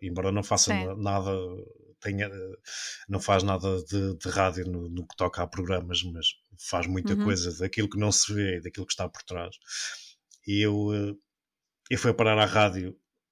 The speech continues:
Speaker 1: indiretamente por essa pessoa. Eh, eu posso contar a história do início.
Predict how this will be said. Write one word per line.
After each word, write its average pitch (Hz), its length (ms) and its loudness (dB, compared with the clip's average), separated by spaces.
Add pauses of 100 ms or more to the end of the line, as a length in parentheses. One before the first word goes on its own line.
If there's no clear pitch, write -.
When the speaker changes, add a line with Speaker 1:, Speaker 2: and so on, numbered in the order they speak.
(460)
Speaker 1:
indiretamente 117 1080 4 (320)
por 98 160 -2
essa 101 260 4
pessoa. 95 580 -2 (800)
Eh, 95 640 -4
eu 98 100 -12
posso 104 220 0
contar 104 260 2
a 104 40 2
história 107 300 2
do 101 120 0
início. 104 500 2